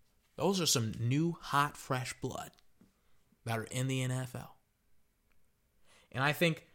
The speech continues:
another guy, I'm tr-, I'm trying to tell you, man, that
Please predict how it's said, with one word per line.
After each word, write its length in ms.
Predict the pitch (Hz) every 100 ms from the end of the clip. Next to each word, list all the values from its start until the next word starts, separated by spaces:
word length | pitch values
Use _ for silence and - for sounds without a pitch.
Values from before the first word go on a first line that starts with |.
| -
another 380 | 123 139 175 151
guy, 360 | 123 98 98 - - _ _ _ - _ _ _ _ - _ _ _ - _ _ _
I'm 120 | 101 107
tr-, 120 | - - - - - _ _ _ - _ _ _ _
I'm 80 | 113
trying 280 | - 120 120
to 40 |
tell 240 | 123 139 131
you, 100 | 110
man, 360 | 101 101 101
that 420 | 101 113 - 123